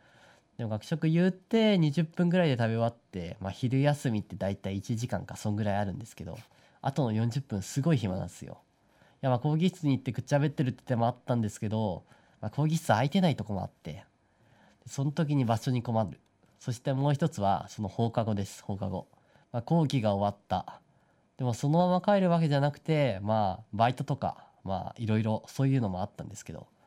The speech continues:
まあ、そういうのをやってた時に、微妙に時間が空いちゃった。微妙に時間が空いちゃって、いや、場所どうしようっ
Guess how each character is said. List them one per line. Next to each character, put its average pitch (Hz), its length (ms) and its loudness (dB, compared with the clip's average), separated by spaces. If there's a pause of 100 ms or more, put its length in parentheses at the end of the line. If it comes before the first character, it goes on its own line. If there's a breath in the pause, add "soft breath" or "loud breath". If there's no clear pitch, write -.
(420 soft breath)
ま 120 60 -2
あ、 117 40 0
そ 139 120 0
う 147 40 2
い 151 60 2
う 147 40 2
の 143 80 4
を 131 60 4
や 117 80 4
っ 113 60 -2
て 151 80 -2
た 143 120 4
時 120 200 0
に、 127 460 2 (600 soft breath)
微 147 160 4
妙 196 200 4
に 190 140 4
時 139 120 -6
間 156 140 2
が 147 60 0
空 147 100 4
い 139 40 0
ち - 80 -6
ゃ - 40 -4
っ - 20 -10
た。 - 280 -18 (120)
微 117 80 -4
妙 131 160 0
に 143 180 0
時 131 140 -2
間 147 160 0
が 143 40 -2
空 147 100 4
い 143 40 -2
ち 160 80 0
ゃ 160 40 4
っ - 20 -4
て、 113 380 -4 (500 soft breath)
い 113 40 -10
や、 101 80 -4
場 95 140 -6
所 156 160 0
ど 165 140 4
う 170 60 6
し 151 160 2
よ 101 120 0
う - 20 -6
っ - 40 -10